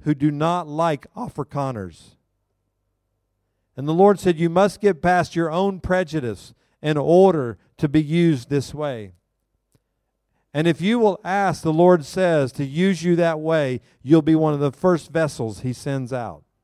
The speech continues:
For the Lord said, "The wealth of wisdom and understanding that's inside of you is a, is a well that has not been tapped." And the Lord said, "This next season,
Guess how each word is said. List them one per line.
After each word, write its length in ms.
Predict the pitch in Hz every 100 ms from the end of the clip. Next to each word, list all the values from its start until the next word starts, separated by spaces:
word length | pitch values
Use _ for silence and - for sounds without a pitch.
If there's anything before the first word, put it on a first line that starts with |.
| _ _ _ _ _ _ _ _ _ _ _ _ _
For 100 | 160
the 100 | 165
Lord 320 | 175 202 214 165
said, 260 | 202 185
"The 80 | 165
wealth 580 | 143 143 214 240 226 - _ _
of 240 | 160 139 147
wisdom 520 | 202 202 - 175 156
and 120 | 156
understanding 680 | 175 170 156 - 190 190 156
that's 200 | 147 -
inside 540 | 165 139 185 190 196
of 120 | 175
you 360 | 139 139 131 123 _ _ _ -
is 200 | 156 135
a, 140 | 143 -
is 220 | 170 131
a 80 | 139
well 500 | 135 160 190 175 143
that 140 | 131 131
has 220 | 139 120
not 380 | 143 165 165 139
been 180 | 147 139
tapped." 560 | - 151 104 _ - _ _ _ _ _ _ _ _ _ _
And 100 | 135
the 80 | 156
Lord 240 | 180 202 170
said, 160 | 180
"This 220 | 160 156
next 320 | 170 196 - -
season, 580 | - 208 202 160 143